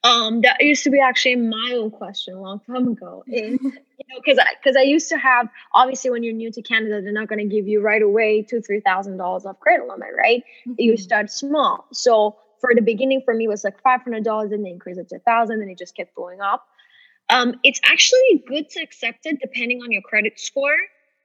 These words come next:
Speaker 1: Um, if you have a low credit score, you gotta understand that at times it could affect you when you accept it. It could affect you for a little time, but overall, it's gonna help you build up your credit. As long as you do that rule that I told you, which is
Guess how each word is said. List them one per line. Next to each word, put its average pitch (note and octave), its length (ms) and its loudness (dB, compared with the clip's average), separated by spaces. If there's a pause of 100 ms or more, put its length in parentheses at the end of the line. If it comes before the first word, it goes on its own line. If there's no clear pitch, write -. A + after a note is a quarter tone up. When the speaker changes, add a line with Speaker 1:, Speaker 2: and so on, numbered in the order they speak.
Speaker 1:
Um, G#3 360 0
if A3 160 -4
you A#3+ 100 4
have B3+ 220 2
a D#4+ 60 0
low B3 360 0
credit A#3+ 320 -2
score, - 180 -2
you A3 140 0
gotta A3 140 -4
understand G#3 520 -6
that G3+ 140 -2 (140)
at G#3 200 -2
times A3+ 460 -2
it A3 140 -4
could G#3+ 180 -4
affect - 800 0
you D#4 200 4
when A#3 220 2
you G3+ 100 2
accept - 520 -4
it. D4+ 200 -4
It G#3+ 120 -4
could G#3+ 140 -4
affect G#3 440 -2
you A#3 100 0
for A3+ 100 -6
a G#3 60 0
little G3+ 280 -4
time, A3 500 -2 (400)
but B3 460 4
overall, A3+ 840 0
it's G#3+ 160 -14
gonna G#3 260 -10 (120)
help G#3+ 280 -6
you G#3 80 -2
build F#3 240 -8
up F3+ 140 -8
your F#3 120 -6
credit. F#3+ 380 -4 (360)
As G#3+ 240 2
long A#3+ 480 0
as - 280 -8 (220)
you A3 260 -2
do A3 280 0
that G3+ 240 0
rule G#3+ 220 2
that G3+ 120 -4
I G3 120 -8
told G3+ 340 -4
you, C4 160 -4
which A3 240 -4
is G3 180 -6